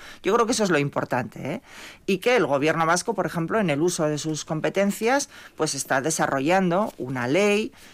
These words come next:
que le permita, bueno, dotarse de garantías jurídicas, de seguridad jurídica a las medidas que pone en marcha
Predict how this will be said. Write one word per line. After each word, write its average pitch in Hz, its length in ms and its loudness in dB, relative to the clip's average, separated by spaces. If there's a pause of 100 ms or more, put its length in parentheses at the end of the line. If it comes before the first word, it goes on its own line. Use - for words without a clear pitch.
(240)
que 170 120 -2
le 143 140 0
permita, 156 760 0
bueno, 147 340 -2
dotarse 165 640 0
de 165 320 0
garantías 139 680 -2
jurídicas, 180 840 2
de 185 120 0
seguridad 143 580 -2
jurídica 175 720 0
a 143 140 -2
las 123 180 -6
medidas 135 480 -4
que 131 260 -8
pone 139 380 -2
en 131 80 -2
marcha 139 520 -2